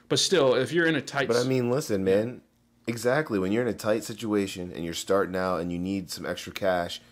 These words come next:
Speaker 2: even if it's just extra cash to start a business or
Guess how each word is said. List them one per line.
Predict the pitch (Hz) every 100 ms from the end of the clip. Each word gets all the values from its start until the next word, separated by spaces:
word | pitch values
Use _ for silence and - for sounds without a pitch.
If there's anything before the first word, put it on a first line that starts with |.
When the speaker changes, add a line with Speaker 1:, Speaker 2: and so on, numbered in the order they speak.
| _ -
Speaker 2:
even | 123 147
if | 107
it's | 98
just | 101 -
extra | 104 -
cash | 95 98 95
to | 87
start | - 95 87
a |
business | 71 87 90 85 78 -
or | 82 82 80